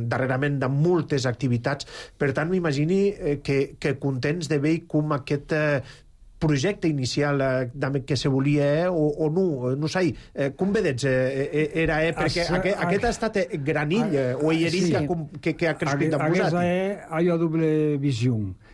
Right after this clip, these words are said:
Speaker 2: Per un costat, vedem que el museu, com tu has dit, té moltes activitats, i les hem molt bé, però per l'altre hem ensenyat, li diríem,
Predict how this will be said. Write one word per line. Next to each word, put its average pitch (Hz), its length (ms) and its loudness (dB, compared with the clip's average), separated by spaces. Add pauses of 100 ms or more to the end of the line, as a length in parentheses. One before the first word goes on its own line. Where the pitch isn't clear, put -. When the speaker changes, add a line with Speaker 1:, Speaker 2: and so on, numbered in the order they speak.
Speaker 2:
Per 151 160 0
un 165 80 2
costat, 139 540 0
vedem 131 420 0
que 135 160 0
el 127 80 0
museu, 120 720 0
com 117 160 -2
tu 131 160 0
has 113 160 0
dit, 123 160 2
té 123 180 0
moltes 117 320 -2
activitats, 131 640 0
i 143 60 2
les 117 120 0
hem 120 140 2
molt 120 160 2
bé, 175 140 2 (500)
però 139 160 0
per 143 160 0
l'altre 175 380 0 (100)
hem 160 160 2
ensenyat, 147 800 0 (800)
li 139 100 4
diríem, 147 440 2